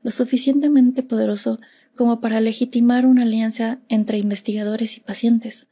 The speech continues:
y para contrarrestar los habituales procesos sociales de silencio y negación.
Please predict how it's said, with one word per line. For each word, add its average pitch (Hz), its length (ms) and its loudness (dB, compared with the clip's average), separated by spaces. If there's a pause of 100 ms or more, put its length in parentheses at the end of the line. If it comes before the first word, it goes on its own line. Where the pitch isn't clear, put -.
(140)
y 247 120 2
para 220 260 -2
contrarrestar 220 800 -2
los 233 200 0
habituales 247 520 0
procesos 226 440 -4
sociales 220 540 -2
de 220 80 -4
silencio 233 600 0
y 226 80 4
negación. 214 580 -4